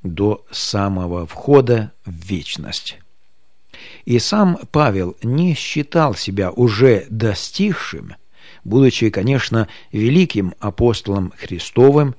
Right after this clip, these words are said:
и имеющий много-много откровений Божьих, и будучи сильным проповедником и сильным деятелем, э, Священного Писания, э, провозглашая его везде, повсюду,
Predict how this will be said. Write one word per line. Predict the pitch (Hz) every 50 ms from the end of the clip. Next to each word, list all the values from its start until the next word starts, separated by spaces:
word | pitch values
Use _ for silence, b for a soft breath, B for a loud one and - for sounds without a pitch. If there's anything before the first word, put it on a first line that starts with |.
| b b b b b b b b b
и | - 135 135 143 143 127
имеющий | 135 151 170 175 165 156 - - - 139 139 139 131 120 b b b b b -
много-много | - 110 127 143 180 196 180 156 156 139 113 104 104 117 120 113 113 117
откровений | 117 - 113 101 - - - 104 95 92 92 92 104 110 104 101 101 98 98 90
Божьих, | 85 87 107 117 110 98 95 101 98 95 - B B B B B B B
и | - 104
будучи | 95 101 123 120 113 104 - - - 101 95 -
сильным | - - - - 160 180 185 170 147 127 117 107 98 85 67 - - - - - - - -
проповедником | - 95 95 - 101 95 120 139 131 123 120 104 - 117 110 101 87 - - -
и | - 104 95
сильным | - - - 120 117 117 117 110 107 101 98 - -
деятелем, | 120 98 104 117 117 110 101 - - 98 101 101 92 85 b b b b b b b - -
э, | 104 92 92 90 87 82 82 - - -
Священного | - - - 101 87 - - 110 107 98 92 90 90 80 80 - -
Писания, | - 101 90 - - 110 113 117 117 117 110 101 b b b b b b b b b b - -
э, | - 92 90 87
провозглашая | - - 101 95 98 90 95 98 95 - 113 110 113 110 104
его | 101 101 104 101 107 107 101 95 -
везде, | 104 110 110 95 90 87 90 107 104 98 90
повсюду, | - - 82 82 - - 139 143 139 127 123 113